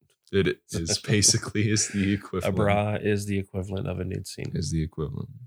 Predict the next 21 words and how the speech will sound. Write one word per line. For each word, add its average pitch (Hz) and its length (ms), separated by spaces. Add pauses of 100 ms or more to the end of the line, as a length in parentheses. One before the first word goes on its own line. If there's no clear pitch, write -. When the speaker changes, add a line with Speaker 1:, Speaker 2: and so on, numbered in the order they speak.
(460)
Speaker 2:
Uh, 52 200
so, 98 680 (180)
um, 90 560 (1400)
but 107 200
Joe, 110 420 (380)
you 80 240
know, 90 100
he 95 180 (120)
just, - 160 (280)
you 87 140
know, 87 180 (840)
he's 113 140
like, 101 160
"All 101 60
right, 95 180
we're 107 100
gonna 104 200
do 95 180
this - 160
job, - 360 (260)
but 87 300